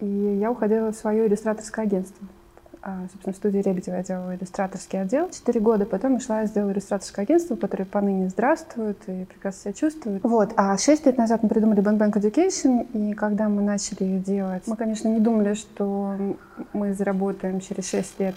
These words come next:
двести миллионов в год. То есть такой, такой мечты у нас не было, мы просто хотели делать хорошо.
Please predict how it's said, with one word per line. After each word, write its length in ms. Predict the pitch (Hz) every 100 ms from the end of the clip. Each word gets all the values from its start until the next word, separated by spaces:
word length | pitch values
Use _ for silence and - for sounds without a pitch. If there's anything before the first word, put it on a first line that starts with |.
| -
двести 320 | 190 180 -
миллионов 380 | 185 190 185 185
в 40 | 185
год. 240 | 214 311 - - - - - _
То 60 | 196
есть 120 | 185
такой, 720 | 190 185 214 220 214 208 196 190 -
такой 260 | 196 220
мечты 300 | 226 208 -
у 60 | 208
нас 200 | 196 -
не 120 | 247
было, 460 | 302 226 208 196 190
мы 160 | 190 214
просто 220 | 233 220
хотели 220 | 214 214
делать 200 | 208 208
хорошо. 420 | 208 214 220 185